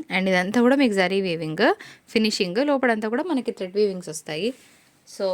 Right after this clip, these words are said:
అప్కమింగ్ క్రిస్మస్కి ఎవరికైనా ఇంట్రెస్ట్ ఉంటే పిక్ చేసుకోండి. ఒక్కటే ఒక పీస్ అలా వచ్చింది, ఇలా మెరుపు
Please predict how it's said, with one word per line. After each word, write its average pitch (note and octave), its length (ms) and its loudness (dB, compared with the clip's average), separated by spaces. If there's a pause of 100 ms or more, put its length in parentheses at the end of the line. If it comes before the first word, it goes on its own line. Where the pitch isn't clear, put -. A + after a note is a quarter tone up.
(200)
అప్కమింగ్ A#3+ 460 -4
క్రిస్మస్కి A3 560 -10
ఎవరికైనా G3 420 -12
ఇంట్రెస్ట్ G#3 320 -12
ఉంటే G3+ 220 -10
పిక్ - 220 -12
చేసుకోండి. F#3 460 -8 (180)
ఒక్కటే A#3 420 -8
ఒక G3+ 100 -10 (120)
పీస్ G#3+ 280 -8
అలా F#3+ 160 -4 (120)
వచ్చింది, F3+ 400 -14
ఇలా E3 120 -14 (560)
మెరుపు G3+ 240 -4